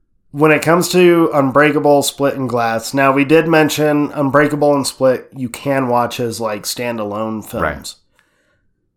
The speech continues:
Speaker 1: I really feel, though, you have to watch all three back
Speaker 2: Yeah.
Speaker 1: to back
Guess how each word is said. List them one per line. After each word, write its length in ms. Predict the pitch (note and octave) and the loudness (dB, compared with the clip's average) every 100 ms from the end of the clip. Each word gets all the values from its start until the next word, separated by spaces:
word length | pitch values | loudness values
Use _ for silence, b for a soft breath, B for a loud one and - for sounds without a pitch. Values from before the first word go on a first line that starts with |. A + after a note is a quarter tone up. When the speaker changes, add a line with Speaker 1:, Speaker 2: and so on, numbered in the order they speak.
| _ _ _ | _ _ _
Speaker 1:
I 200 | - F#3 | -2 0
really 520 | G3 C#3 C#3+ E3+ F#3 | 0 0 0 0 0
feel, 460 | - - D3+ D#3 - | -2 0 2 2 2
though, 600 | B2 A#2+ A#2+ A#2 A2 - _ _ _ _ _ | 2 2 2 0 -4 -10 _ _ _ _ _
you 140 | C#3+ C#3 | -6 -6
have 360 | - C#3+ D3+ | -2 -2 0
to 80 | E3+ | 0
watch 300 | D3 C3+ C3 | 2 2 2
all 240 | - C3+ B2+ | -2 0 0
three 580 | - B2 B2 C3+ C#3+ C#3 _ _ _ _ _ _ | -2 -8 -4 -2 -4 -8 _ _ _ _ _ _
back 220 | - A#2+ | -4 -4
Speaker 2:
Yeah. 40 | A2+ | -4
Speaker 1:
to 100 | B2+ | -8
back 420 | G#2 F#2+ E2+ - | -8 -8 -12 -20